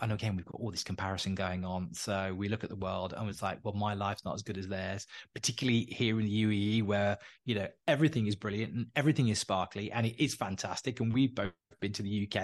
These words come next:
and none of us wanna move back there right now. But, um, it's that, okay, just focus on what you've got, focus on what you've done. Um, and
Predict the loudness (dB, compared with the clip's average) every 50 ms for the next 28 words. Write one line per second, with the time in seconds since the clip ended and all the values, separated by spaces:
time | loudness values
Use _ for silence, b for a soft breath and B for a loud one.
0 | 2 4 6 6 8 8 8 6 6 6 4 4 4 4 4 4 4 2 2 0
1 | 0 -2 -2 -4 -4 -2 -2 -2 -2 -4 -2 -2 -2 -2 -2 -6 -8 -10 b b
2 | b b b b b _ _ 0 4 4 6 6 4 4 2 -2 -12 _ -2 0
3 | 0 2 2 0 -2 -4 -6 -6 -2 0 0 0 0 -2 -2 0 0 0 0 -2
4 | -4 -6 -6 -6 -4 -4 -4 -4 -2 -2 -4 -6 -10 _ _ _ _ _ _ _
5 | _ _ -6 -4 -4 -2 0 0 0 0 0 -4 -4 -2 -2 -2 -2 -2 -2 -4
6 | -4 -2 0 2 2 0 0 -2 -4 -4 -2 -2 -4 -6 -10 _ _ _ -6 -4
7 | -4 -4 -4 -4 -6 -4 -4 -2 -2 -2 -4 -6 -6 -8 -8 -8 -10 -8 _ -6
8 | -4 -4 -4 -4 -4 -4 -6 -8 -12 _ _ _ _ _ _ _ _ _ _ _
9 | -6 -2 -2 0 0 -2 -4 -4 -2 0 2 4 4 2 2 0